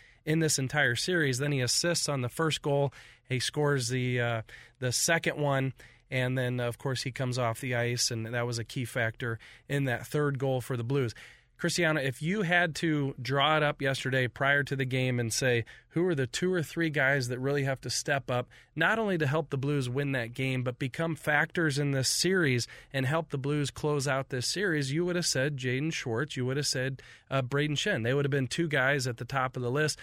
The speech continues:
Both of those guys delivered. No coincidence, uh, that they win the game because of the performance of those two.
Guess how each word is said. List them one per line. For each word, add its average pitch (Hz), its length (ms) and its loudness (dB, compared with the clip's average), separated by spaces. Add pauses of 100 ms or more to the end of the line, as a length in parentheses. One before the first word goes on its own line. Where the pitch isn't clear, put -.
(280)
Both 143 280 0
of 139 60 0
those 123 220 0
guys 123 320 0
delivered. 127 440 0 (280)
No 139 220 2
coincidence, 127 800 0 (320)
uh, 120 160 -2
that 117 240 -2
they 120 260 0
win 143 360 0
the 139 80 2
game 123 440 0 (240)
because 123 300 -2
of 117 60 -2
the 113 60 -2
performance 113 540 -4
of 107 120 -6
those 107 200 -4
two. 101 280 -4